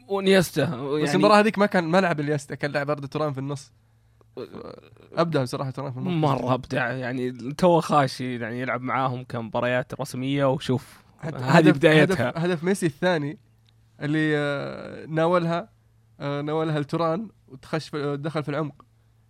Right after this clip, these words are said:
Speaker 2: توران عطى، عطاها مناولة كبري في المدافع، ميسي بلمسة واحدة كبري في الحارس. هدف سريع، تك، تك، تك، تك.
Speaker 1: لا، وفي، في هدف الث-، الأول إذا ماني غلطان، اللي هي نيمار لسواريز لميسي.
Speaker 2: أيوة.
Speaker 1: اللي كلها لمسة واحدة. يعني، وش ذا؟ وين؟
Speaker 2: <laughs>
Speaker 1: يعني،
Speaker 2: هدف
Speaker 1: فيفا ما
Speaker 2: فيفا.
Speaker 1: قدرت أسويها.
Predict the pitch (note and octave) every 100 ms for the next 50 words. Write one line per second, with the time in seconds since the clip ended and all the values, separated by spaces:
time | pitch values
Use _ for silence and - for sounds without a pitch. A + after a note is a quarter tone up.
0 | _ _ - E3+ F#3+ E3 F#3 F3+ F3 D3+
1 | D#3+ F3 D#3+ E3 F3+ F3 D3+ F3+ E3 D#3
2 | C#3+ D3+ D#3+ E3+ G3 F#3+ E3+ F#3 D3+ D3
3 | E3+ E3+ D#3+ C#3 D#3+ C#3+ C3+ C3+ C3+ B2+
4 | - _ _ _ _ _ - F3 E3 C#3+
5 | - D#3+ F#3 F#3+ - - _ _ _ G#3+
6 | G#3+ F3+ G#3 G3+ - _ _ _ - -
7 | F#3 F3 G3 A3+ G#3 G#3+ F#3+ - - D3
8 | - D#3+ F#3+ D#3+ C3 B2 B2+ C3 C#3 C#3
9 | D3 B2+ A#2 B2+ B2 B2 C3+ C#3 C#3 C3+
10 | B2 - C#3 C3+ B2+ A#2+ B2+ C3 - G2
11 | A2 - F3+ F#3+ F#3+ F#3+ F#3+ - D3+ C3
12 | C3 C3+ C3+ C#3 B2 C3 A2 - A#2+ E3+
13 | A#2+ A#2 A2 A#2+ - - C3 D3+ C3+ A#2+
14 | C#3+ E3+ D#3 B2 B2+ B2+ D3 D3 D#3+ E3
15 | F3 F#3 B3 E3 D3 D3 D3+ D3+ G3 F3+
16 | D#3 C#3 B2 A#2+ A#3 D3+